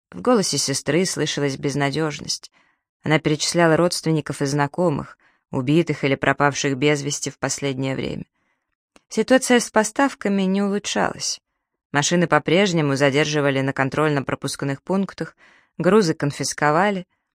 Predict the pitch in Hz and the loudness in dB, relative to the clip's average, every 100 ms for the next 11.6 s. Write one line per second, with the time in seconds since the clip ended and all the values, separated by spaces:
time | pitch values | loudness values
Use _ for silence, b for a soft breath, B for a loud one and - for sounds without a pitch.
0 | _ _ _ - 247 254 254 285 247 233 | _ _ _ -4 2 4 6 6 8 8
1 | 208 196 226 214 - 196 190 190 - - | 8 6 4 2 2 4 4 4 2 0
2 | 160 165 208 240 226 - 127 - 139 - | 0 0 2 2 2 0 -4 -2 -2 2
3 | 151 165 151 143 - 160 160 - 160 165 | 4 4 4 2 0 0 0 0 0 2
4 | 131 - - - - - _ _ _ _ | 0 -4 -8 -8 -10 -20 _ _ _ _
5 | _ - 247 175 170 185 156 135 - - | _ -4 2 6 6 6 4 0 -2 -2
6 | 139 147 156 - - _ _ _ _ _ | -2 -2 -4 -8 -16 _ _ _ _ _
7 | _ - 151 - 160 156 156 151 202 165 | _ -10 -6 2 2 2 0 2 4 4
8 | - 147 - 151 156 156 147 - 151 151 | 2 -2 -2 0 2 2 -2 -2 -2 2
9 | 208 175 143 135 - 185 175 147 160 151 | 6 6 6 2 0 2 4 4 2 2
10 | 151 143 - 139 - 160 156 147 156 151 | 2 0 0 -2 0 -4 -4 -2 -2 -2
11 | 165 165 160 139 - | -4 -2 -2 -4 -10